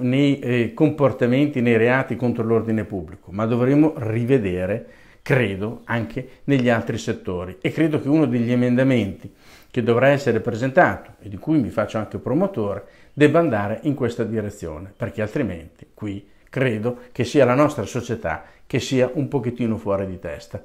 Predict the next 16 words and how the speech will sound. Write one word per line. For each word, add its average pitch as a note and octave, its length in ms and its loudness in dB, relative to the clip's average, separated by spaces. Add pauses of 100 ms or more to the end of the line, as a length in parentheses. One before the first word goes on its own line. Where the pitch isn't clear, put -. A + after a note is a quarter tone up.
a A#2+ 140 0
lasciare A2+ 320 -2
le A2 80 -6
cose, G2 460 -8 (580)
se E3 440 2
lascia B2 380 2
le C3 140 0
cose G2+ 480 -8
come A#2+ 260 0
oggi G#2+ 240 -6
sono, F#2+ 420 -14 (220)
perché, - 520 -4 (280)
ripeto, A#2+ 720 -6 (280)
il D3+ 160 4
nostro, - 500 -4 (140)
purtroppo, - 580 -10